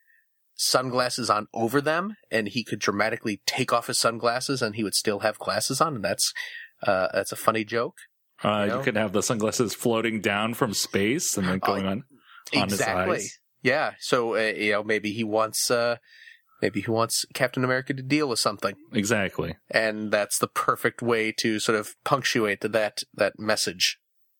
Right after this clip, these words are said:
Speaker 2: So
Speaker 1: There's
Speaker 2: there's
Speaker 1: all
Speaker 2: a
Speaker 1: sorts
Speaker 2: lot,
Speaker 1: of things.
Speaker 2: a lot you could do with these sunglasses.
Speaker 1: Yeah, it's pretty great. <laughs> Too bad he didn't come with any other interesting accessories.
Speaker 2: Yeah, it's, it's a real shame.
Speaker 1: Yeah.
Speaker 2: Uh, and the one I wanna talk about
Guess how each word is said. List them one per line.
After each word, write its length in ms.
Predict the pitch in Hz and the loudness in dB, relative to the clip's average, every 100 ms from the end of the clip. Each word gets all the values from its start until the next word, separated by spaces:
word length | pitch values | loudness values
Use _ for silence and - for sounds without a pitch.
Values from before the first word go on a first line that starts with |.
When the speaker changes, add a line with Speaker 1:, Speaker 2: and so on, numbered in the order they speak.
| _ _ _ _ _ _ _ _ | _ _ _ _ _ _ _ _
Speaker 2:
So 160 | - | 0
Speaker 1:
There's 80 | 190 | 2
Speaker 2:
there's 120 | 370 | 2
Speaker 1:
all 60 | 226 | 0
Speaker 2:
a 40 | |
Speaker 1:
sorts 200 | 214 170 | -2 -2
Speaker 2:
lot, 60 | 127 | -2
Speaker 1:
of 40 | - | -2
things. 120 | - 190 | 0 0
Speaker 2:
a 20 | |
lot 160 | 247 226 | 0 -2
you 80 | 180 | 0
could 140 | 185 | 0
do 100 | 139 | 2
with 100 | 110 | 0
these 140 | 98 - | 0 0
sunglasses. 300 | 90 78 - | -2 -2 0
Speaker 1:
Yeah, 160 | 214 | 0
it's 220 | - 202 - | 0 -2 0
pretty 200 | - 156 | 0 2
great. 300 | 131 92 - _ | 0 -2 -8 _
<laughs> 1120 | - - - _ - - _ _ _ _ - | 0 0 -10 _ -20 -20 _ _ _ _ -4
Too 80 | - | 0
bad 120 | 233 | 0
he 60 | 220 | 0
didn't 200 | 190 185 | -2 0
come 100 | 180 | 0
with 140 | 165 | 0
any 180 | 160 143 | 0 0
other 180 | 135 127 | 2 0
interesting 420 | 110 113 - 104 | -2 -2 -2 -2
accessories. 520 | 139 - 98 - 92 - | -2 0 0 0 -4 0
Speaker 2:
Yeah, 340 | 139 127 95 | 2 2 0
it's, 140 | 98 156 | -2 0
it's 160 | 156 | 0
a 40 | 139 | 2
real 200 | 123 90 | 2 0
shame. 320 | - 90 82 82 _ | 0 0 -2 -6 _
Speaker 1:
Yeah. 380 | - 123 117 117 - - - - - - - _ _ _ _ _ _ _ _ - 98 | 0 2 0 -2 -6 -18 -20 -20 -16 -16 -16 _ _ _ _ _ _ _ _ -6 0
Speaker 2:
Uh, 40 | 110 110 113 | 2 2 0
and 220 | 117 113 | 0 0
the 60 | 123 | 0
one 180 | 143 147 | 2 2
I 60 | |
wanna 240 | 180 139 98 | 0 0 0
talk 240 | 92 90 | 0 0
about 280 | 85 87 | 0 0